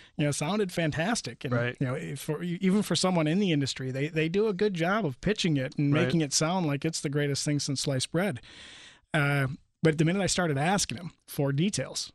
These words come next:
Speaker 2: The
Speaker 1: "Hey,
Speaker 2: t-
Speaker 1: can you send me what it covers? I wanna see the exclusions. I wanna see the limitations," all that sort of thing.
Speaker 2: Oh, boy.
Speaker 1: "Oh, no, no, no. We, we, we, you have to sign up first. You have to pay before you can get the policy
Speaker 2: <laughs>
Speaker 1: details."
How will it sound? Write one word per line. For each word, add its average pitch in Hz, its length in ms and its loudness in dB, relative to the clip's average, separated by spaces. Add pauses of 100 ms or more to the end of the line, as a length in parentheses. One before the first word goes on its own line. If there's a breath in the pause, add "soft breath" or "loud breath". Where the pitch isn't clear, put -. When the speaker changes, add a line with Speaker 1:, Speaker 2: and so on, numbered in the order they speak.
Speaker 2:
The 135 80 -4
Speaker 1:
"Hey, 190 120 2
Speaker 2:
t- 170 80 2
Speaker 1:
can 165 180 2
you 165 80 4
send 233 340 4
me 170 100 2
what 156 200 2
it 151 100 -8
covers? 131 340 -4
I 151 40 0
wanna 185 120 2
see 202 140 -2
the 208 100 -2
exclusions. 170 680 2
I - 20 0
wanna 175 140 0
see 185 140 -2
the 196 60 2
limitations," 185 920 0
all 147 140 0
that 156 120 0
sort 135 160 -2
of 127 60 -2
thing. 123 100 0
Speaker 2:
Oh, 123 40 -2
boy. 117 320 -2
Speaker 1:
"Oh, 185 160 4
no, 214 140 4
no, 208 120 2
no. 185 100 2
We, 165 140 0
we, 175 220 0
we, 156 160 -2
you 165 160 0
have - 100 -2
to - 80 0
sign 208 260 2
up 202 140 -2
first. - 300 -4
You - 60 2
have - 80 -2
to 233 80 -4
pay 202 420 4
before 139 440 4
you 185 140 2
can 165 160 4
get 185 180 4
the 185 120 4
policy 208 420 4
Speaker 2:
<laughs> 139 140 0
Speaker 1:
details." - 420 -2